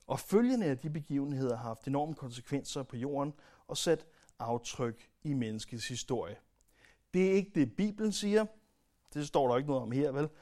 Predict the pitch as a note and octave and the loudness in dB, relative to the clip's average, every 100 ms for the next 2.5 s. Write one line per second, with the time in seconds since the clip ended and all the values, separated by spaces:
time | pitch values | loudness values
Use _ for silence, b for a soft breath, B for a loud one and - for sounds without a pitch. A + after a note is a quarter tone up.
0 | B B - D3 C#3 - B2+ A2+ - - | B B 0 0 2 0 0 0 -6 -16
1 | B2+ A#2 B2+ G#3 - F#3 D#3+ C#3 C3 A#2+ | -10 -6 -2 0 0 0 0 0 -2 2
2 | C#3+ F#3 - F3 | 2 2 0 0